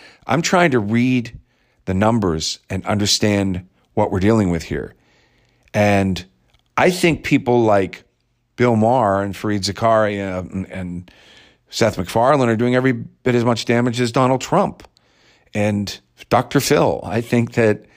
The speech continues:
you know, poo-pooing the death rate of this thing when you don't know what it is yet, and what we do know is increasing and it's pretty fucking bad, I think that's socially irresponsible.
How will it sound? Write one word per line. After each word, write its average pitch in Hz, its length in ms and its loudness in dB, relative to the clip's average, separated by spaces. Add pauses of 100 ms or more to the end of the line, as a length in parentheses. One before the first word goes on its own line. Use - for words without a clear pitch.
(1040)
you - 80 -4
know, - 180 -8
poo-pooing 170 800 2 (300)
the 110 100 0
death 131 340 2
rate 123 200 4
of 95 120 -4
this 95 200 -4
thing 90 480 -8 (200)
when 113 180 -2
you 107 100 2
don't 156 240 2
know 151 120 2
what 139 180 2
it 120 100 2
is 135 640 0 (160)
yet, 110 340 -4 (400)
and 143 100 0
what 151 140 2
we 143 100 0
do 185 260 2
know 139 320 2
is 135 180 -4
increasing 143 720 -4 (360)
and 127 120 -4
it's - 60 -8
pretty 170 180 0
fucking 135 320 0
bad, 135 540 0 (1000)
I 151 100 2
think 220 200 0
that's 208 240 2
socially 175 540 2
irresponsible. 135 880 -2